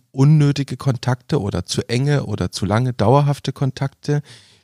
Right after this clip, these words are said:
Wir lernen endlich mal, uns nicht ins Gesicht zu packen. Wir waschen uns die Hände regelmäßig.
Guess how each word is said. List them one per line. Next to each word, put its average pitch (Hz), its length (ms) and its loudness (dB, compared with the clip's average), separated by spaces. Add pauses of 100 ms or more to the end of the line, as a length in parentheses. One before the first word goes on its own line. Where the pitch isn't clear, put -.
Wir 101 320 2
lernen 107 460 2
endlich 135 440 2
mal, 117 280 0
uns 101 260 -4
nicht 143 240 0
ins 147 160 -2
Gesicht 139 380 -4
zu 147 100 -2
packen. 143 460 -6
Wir 92 260 -2 (340)
waschen 101 300 0
uns 104 240 2
die 110 140 0
Hände 151 280 2
regelmäßig. 139 840 0